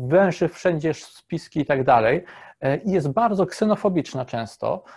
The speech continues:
nietolerancyjna, rasistowska, e, to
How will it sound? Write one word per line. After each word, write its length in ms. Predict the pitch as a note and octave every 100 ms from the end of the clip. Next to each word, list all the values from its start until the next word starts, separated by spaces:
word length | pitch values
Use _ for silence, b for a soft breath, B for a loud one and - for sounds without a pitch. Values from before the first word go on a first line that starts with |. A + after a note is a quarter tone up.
| B
nietolerancyjna, 880 | D3 G#3 G#3 G3 F3+ F3 D#3+ B2 D3+ - -
rasistowska, 960 | C3 B2 - - - D4+ - - A2+ - b b b
e, 360 | C3+ C3 C3 C#3
to 520 | - F3+ F3 E3+ -